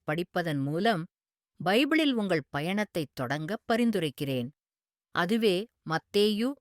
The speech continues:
மார்க்கு, லூக்கா மற்றும் யோவான் புத்தகங்கள். ஜான் எனக்கு மிகவும் பிடித்தவர், எனவே அதை தொடங்க உங்களை ஊக்குவிக்கிறேன். லூக்கா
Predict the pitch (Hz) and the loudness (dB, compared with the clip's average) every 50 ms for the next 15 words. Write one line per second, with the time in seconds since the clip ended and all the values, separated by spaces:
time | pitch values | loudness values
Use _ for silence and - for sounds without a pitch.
0 | _ - - 147 160 175 190 196 202 - - 156 143 170 208 _ _ _ - 160 | _ -12 -6 -4 0 2 0 0 0 -2 -4 -6 -6 -6 -8 _ _ _ -6 -2
1 | 170 185 208 - - 247 247 277 311 _ _ _ - 180 180 156 - - 170 151 | 0 0 0 0 0 2 2 2 0 _ _ _ -6 -6 -6 -4 -4 -4 -4 -4
2 | 135 135 170 190 226 277 269 262 262 262 247 - - - - - 165 151 - 151 | -2 -2 0 0 0 2 2 2 2 2 0 -2 -4 -8 -4 -2 -4 -2 0 -2
3 | 147 285 147 131 120 101 - _ _ _ _ _ _ _ _ _ _ _ _ _ | 0 0 0 -2 -2 -4 -8 _ _ _ _ _ _ _ _ _ _ _ _ _
4 | - 143 131 165 160 170 180 202 233 254 _ _ _ _ _ - 170 175 180 190 | -12 -6 -2 0 2 2 2 0 -2 -6 _ _ _ _ _ -8 -2 -2 0 0
5 | 185 - _ - 175 156 151 156 170 165 196 196 202 202 247 269 269 - - 185 | -2 -4 _ -6 -4 -2 -2 -2 -2 0 0 0 2 2 2 0 0 0 -2 -2
6 | 160 156 - - 147 131 123 120 113 - _ _ _ _ _ _ _ - 143 156 | -2 -2 -4 -2 -2 -2 -2 -4 -6 -8 _ _ _ _ _ _ _ -10 -4 -2
7 | 165 175 180 175 170 160 180 214 - _ _ _ - - 151 160 165 160 135 _ | 0 0 2 2 2 2 0 0 -6 _ _ _ -6 -4 -2 -2 -2 -2 -4 _
8 | - 147 147 156 190 202 214 247 254 277 269 240 208 185 165 160 185 240 220 180 | -4 -2 0 2 2 2 2 4 4 4 4 4 2 0 0 0 0 -2 -2 -2
9 | 190 190 - - 220 185 170 143 - - 143 135 131 120 107 - _ _ _ _ | -4 -4 -2 -2 0 0 0 -2 -2 -4 -4 -2 -2 -4 -6 -8 _ _ _ _
10 | _ _ _ _ _ _ - 208 208 247 294 269 _ - 240 208 | _ _ _ _ _ _ -4 0 2 2 2 2 _ 0 2 2